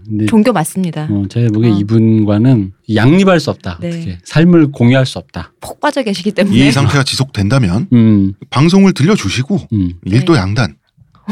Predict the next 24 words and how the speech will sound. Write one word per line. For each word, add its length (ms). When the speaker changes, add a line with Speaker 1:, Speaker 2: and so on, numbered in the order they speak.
Speaker 3:
네. 80
Speaker 2:
우리 200
그럼 180
또 100
다 240
<laughs> 300
Speaker 3:
원샷, 300
Speaker 2:
저것들이. 260
Speaker 3:
원샷 340
두토막. 380
Speaker 1:
아, 80
근데 200
축구, 560
이게 160
스포츠, 580
그치, 280
나도 460
좋아하는 320
스포츠가 500
있긴 280
한데, 600
근데 120
이제 180
이게 240